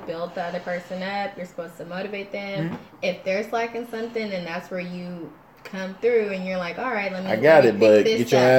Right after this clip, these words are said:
Speaker 2: ass up.
Speaker 1: Yeah, it should always be a team effort. And of course, there's gonna be times when one person is doing a little better than the next, but
Speaker 2: Uh-huh.
Speaker 1: that shouldn't really matter.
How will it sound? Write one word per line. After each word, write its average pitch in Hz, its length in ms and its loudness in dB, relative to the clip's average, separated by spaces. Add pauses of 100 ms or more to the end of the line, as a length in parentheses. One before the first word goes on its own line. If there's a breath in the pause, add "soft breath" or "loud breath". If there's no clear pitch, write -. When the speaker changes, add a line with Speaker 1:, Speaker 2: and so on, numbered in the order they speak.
Speaker 2:
ass 131 80 -2
up. 127 300 6
Speaker 1:
Yeah, 190 240 0 (180)
it 240 120 4
should 254 360 -2
always 233 480 2
be 208 400 -8
a 226 100 -2
team 202 460 -10
effort. 190 560 -4 (380 loud breath)
And 202 220 -6
of 202 100 -10
course, 247 280 0
there's 220 160 -4
gonna 208 200 -6
be 202 80 -12
times 180 440 -8
when 180 140 -6
one 175 200 -8
person 185 460 -8
is 165 300 -10 (100)
doing 170 200 -12
a 180 60 -4
little 190 160 -6
better 175 260 -6
than 196 140 -8
the 262 80 -4
next, 180 400 -10 (540 soft breath)
but 104 100 -6
Speaker 2:
Uh-huh. 107 140 -4
Speaker 1:
that 185 180 -4
shouldn't 190 440 -10
really 180 200 -8
matter. - 560 -12